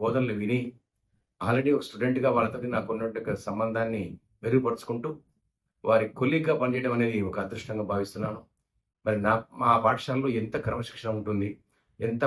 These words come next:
ప్లానింగ్ ఉంటుంది, కార్యక్రమాలన్నీ కూడా, అవన్నీ కూడా నా జీవితం మీద చదువుకున్నప్పుడే కాకుండా నేను పనిచేస్తున్నప్పుడు కూడా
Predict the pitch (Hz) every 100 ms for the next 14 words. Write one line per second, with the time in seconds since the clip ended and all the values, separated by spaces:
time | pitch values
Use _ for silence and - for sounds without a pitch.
0 | - 110 110 135 120 113 107 104 104 107
1 | 113 110 101 104 107 110 87 80 - _
2 | _ _ 107 110 127 147 147 135 101 113
3 | 127 123 120 117 98 92 113 117 120 117
4 | 120 110 92 90 110 127 - _ _ _
5 | 120 127 123 107 127 127 123 117 120 120
6 | 110